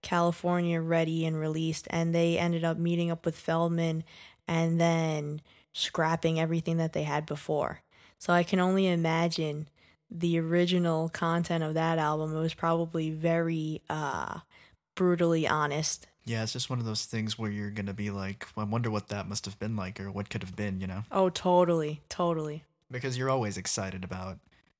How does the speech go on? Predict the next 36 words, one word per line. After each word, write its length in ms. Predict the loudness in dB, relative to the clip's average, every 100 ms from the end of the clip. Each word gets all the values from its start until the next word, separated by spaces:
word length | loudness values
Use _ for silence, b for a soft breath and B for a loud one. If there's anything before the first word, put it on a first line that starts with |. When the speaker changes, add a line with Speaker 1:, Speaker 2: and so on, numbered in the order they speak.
| _
Speaker 2:
what 280 | -2 -2 -2
a 160 | -4
song 500 | -4 -2 -2 -4 -4
is 180 | -4 -4
like 400 | -4 -8 -10 -14
in 160 | -8 -6
the 100 | -6
pre-planning 1120 | -10 -12 -6 -4 -4 -6 -8 -10 -6 -4 -4
stages, 440 | -10 -12 -12 -10 -8
you 60 |
know? 160 | -8 -10 -12 _ _ _
But 240 | -2 -2 -2
all 100 | -4
right, 220 | -4 -6
let's 160 | -6 -4
get 160 | -2
into 440 | 0 -2 -4 -4 -2
some 220 | -2 -2
of 80 | -2
the 60 |
negatives 680 | 0 0 0 -2 -6 -6 -6
of 140 | -6
this 180 | -4 -4
album. 400 | -4 -10 -8 -10 -6
So, 600 | -4 0 2 2 0 -4 -10 -6
as 180 | -2 0
I 80 |
said 540 | 0 0 0 -2 -4 -6
prior, 480 | -2 2 4 2 -2
one 160 | -2
of 80 | -2
the 60 | -4
things 280 | -6 -6
was 200 | -6 -8
the 80 | -8
production. 640 | -8 -6 -6 -6 -6 -8